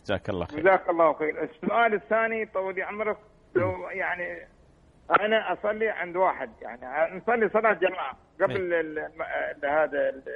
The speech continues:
Speaker 2: الشيء هذا اللي يصير.
Speaker 1: نعم.
Speaker 2: سمعت من الشخص اللي جنبي ريحة من حلجة أو من حاجة كذا،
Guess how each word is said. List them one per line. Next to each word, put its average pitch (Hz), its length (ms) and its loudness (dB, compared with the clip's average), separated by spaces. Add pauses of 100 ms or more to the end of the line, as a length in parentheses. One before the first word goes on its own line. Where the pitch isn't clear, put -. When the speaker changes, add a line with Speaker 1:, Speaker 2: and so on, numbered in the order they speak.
(240)
Speaker 2:
الشيء 143 260 6
هذا 120 80 6
اللي 117 240 -4
يصير. 113 220 -10 (300)
Speaker 1:
نعم. 101 360 -2 (880)
Speaker 2:
سمعت 190 320 4
من 196 200 0
الشخص 240 380 2 (220)
اللي 170 160 -4
جنبي 240 580 0 (520)
ريحة 165 460 2 (240)
من 180 240 -6
حلجة 180 440 0
أو 175 260 0
من 175 180 -6
حاجة 170 380 0
كذا، 147 320 -4